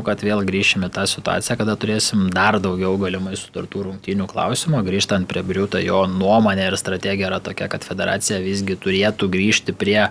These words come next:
regioninių centrų kūrimo arba akademijos, kas ir buvo Liuksemburge jo atveju padaryta, kad iš tikrųjų talentingiausius jaunuolius sutraukti į vieną vietą,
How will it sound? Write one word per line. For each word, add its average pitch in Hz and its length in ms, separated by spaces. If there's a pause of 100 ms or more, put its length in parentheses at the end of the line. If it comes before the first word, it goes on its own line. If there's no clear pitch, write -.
(420)
regioninių 110 640
centrų 101 440 (240)
kūrimo 101 400
arba 95 240
akademijos, 110 760 (100)
kas 90 240
ir 95 120
buvo 95 200
Liuksemburge 151 680
jo 147 120
atveju 143 320
padaryta, 131 480
kad - 160
iš - 160
tikrųjų 117 480 (400)
talentingiausius 120 840
jaunuolius 104 540
sutraukti 101 540
į 95 80
vieną 101 260
vietą, 190 400